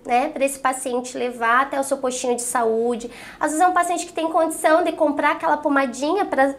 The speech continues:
levar no postinho de saúde pra ser feito, e nós temo-, temos observado grande melhora com isso. Por quê? Porque aí não volta na estaca zero, né? Ele volta,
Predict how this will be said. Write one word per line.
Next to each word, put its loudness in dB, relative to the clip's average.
levar 2
no -2
postinho -6
de -12
saúde -6
pra -8
ser -6
feito, -2
e 0
nós 2
temo-, -2
temos 2
observado 0
grande -4
melhora 4
com -4
isso. -6
Por -4
quê? 0
Porque -6
aí -4
não 2
volta 4
na -4
estaca -6
zero, -6
né? 0
Ele 2
volta, 4